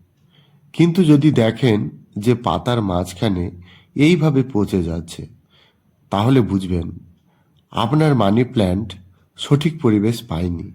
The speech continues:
আপনার ভীষণভাবে জানা দরকার শীতকালে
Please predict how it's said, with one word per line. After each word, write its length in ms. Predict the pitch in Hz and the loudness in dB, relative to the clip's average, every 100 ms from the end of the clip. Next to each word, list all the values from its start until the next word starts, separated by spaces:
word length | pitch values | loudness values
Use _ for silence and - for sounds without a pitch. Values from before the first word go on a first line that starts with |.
| - - _ | -20 -20 _
আপনার 340 | 107 117 151 147 | -2 0 2 2
ভীষণভাবে 560 | 107 101 143 139 127 104 | 0 2 4 4 4 4
জানা 260 | 92 95 | 4 2
দরকার 420 | 110 113 - 90 90 92 - - | 2 2 2 0 -2 -6 -18 -14
শীতকালে 680 | - 143 143 139 98 90 | 0 0 2 0 0 0